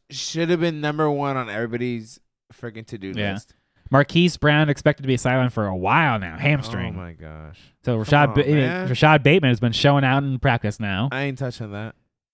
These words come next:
Speaker 2: Sammy Watkins, Mark Andrews still?
Speaker 1: Mark Andrews
Speaker 2: We're
Speaker 1: still.
Speaker 2: talking about tight ends.
Speaker 1: I'm talking about,
Speaker 2: So
Speaker 1: I'm,
Speaker 2: Mark Andrews
Speaker 1: yeah.
Speaker 2: up now 'cause no Marquise Brown.
Speaker 1: One hundred percent.
Speaker 2: Okay, I like that.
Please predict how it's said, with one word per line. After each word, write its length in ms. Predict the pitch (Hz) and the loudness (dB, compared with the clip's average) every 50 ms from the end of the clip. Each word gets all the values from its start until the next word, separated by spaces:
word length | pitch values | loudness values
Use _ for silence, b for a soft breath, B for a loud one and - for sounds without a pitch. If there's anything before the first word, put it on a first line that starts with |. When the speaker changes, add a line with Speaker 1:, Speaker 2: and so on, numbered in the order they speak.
| _ - | _ -6
Speaker 2:
Sammy 260 | - 135 131 135 135 | -2 0 2 2 2
Watkins, 760 | 131 123 127 127 123 - - 131 123 123 123 123 120 - - | 2 2 2 2 2 0 0 -2 0 0 -2 -4 -6 -6 -2
Mark 220 | - 131 135 139 127 | 0 2 2 2 2
Andrews 380 | 131 139 151 156 220 233 233 | 0 0 0 0 -2 -4 -4
still? 320 | - - - 262 320 339 - _ _ _ _ _ _ | -4 -4 -2 -2 -2 -4 -8 _ _ _ _ _ _
Speaker 1:
Mark 260 | 110 123 131 147 170 185 | -8 -4 -2 -2 -2 -2
Andrews 380 | 214 233 233 233 220 202 170 | -2 -2 -2 -2 -4 -4 -6
Speaker 2:
We're 160 | - - 143 | 2 4 4
Speaker 1:
still. 20 | 147 | 6
Speaker 2:
talking 140 | 147 175 175 | 8 6 6
about 180 | 170 175 170 | 6 4 4
tight 180 | - 180 175 175 | 4 2 2 2
ends. 280 | 160 123 101 95 92 | 2 0 0 -2 -4
Speaker 1:
I'm 160 | - 131 143 143 | -4 -4 -4 -4
talking 280 | - 175 165 175 170 | -4 -4 -4 -2 -4
about, 380 | 170 160 156 151 147 143 131 - - _ - | -4 -4 -4 -4 -4 -4 -6 -10 -14 _ 0
Speaker 2:
So 80 | - | 2
Speaker 1:
I'm, 80 | 139 151 | 6 6
Speaker 2:
Mark 160 | 160 170 156 | 6 6 6
Andrews 240 | 170 165 147 139 127 | 6 6 6 6 6
Speaker 1:
yeah. 100 | 165 170 | 6 6
Speaker 2:
up 80 | 156 | 6
now 320 | - 127 117 110 98 80 85 | 4 0 0 0 -2 -4 -4
'cause 220 | - - 123 110 | -4 -4 -2 0
no 400 | 120 123 123 120 123 123 117 113 | 0 0 2 2 2 2 2 0
Marquise 340 | 113 117 113 107 - 110 95 | 0 -2 -4 -4 -4 -8 -8
Brown. 380 | - - 127 120 107 90 90 87 | -8 -8 -8 -6 -4 -4 -6 -6
Speaker 1:
One 160 | 98 120 131 | -6 -4 -4
hundred 240 | 139 131 113 101 90 | -4 -4 -6 -10 -14
percent. 220 | - - 120 104 98 | -12 -8 -4 -4 -4
Speaker 2:
Okay, 160 | 98 - 127 | -2 -2 -4
I 120 | 117 95 | -4 -2
like 180 | 98 104 101 95 | -2 -2 -4 -4
that. 260 | - 101 95 85 - | -4 -6 -6 -6 -8